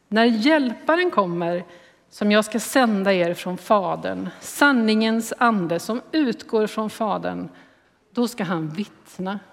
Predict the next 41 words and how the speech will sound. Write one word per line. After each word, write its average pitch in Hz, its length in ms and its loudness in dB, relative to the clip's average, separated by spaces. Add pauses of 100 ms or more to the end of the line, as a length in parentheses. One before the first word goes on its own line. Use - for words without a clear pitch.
(220)
om 175 220 -8
mig." 208 280 -8 (1300)
Och - 140 -6
kapitel 208 400 -2
sexton, 196 840 -2 (580)
vers - 280 -6
tretton. 185 500 -8 (800)
"Men 202 180 0
när 226 80 6
han 302 280 4
kommer, 196 520 2 (360)
sanningens 233 800 4
ande, 185 480 2
ska - 180 -2
han 208 240 2
vägleda 196 680 2
er 175 220 0
med 180 140 -4
hela 196 880 2
sanningen. 185 680 -4 (840)
Han 180 120 -8
ska - 140 -6
inte 180 140 -4
tala 247 260 4
av 202 40 2
sig 208 160 -2
själv, 254 440 2
utan 240 220 0
förkunna 262 500 2
det 220 100 0
han 202 160 0
hör 175 380 -4
och 247 60 0
låta 285 300 0
er 185 100 0
veta 180 540 -4
vad 165 160 -10
som 170 120 -12
kommer 180 220 -10
att - 80 -14
ske. - 360 -8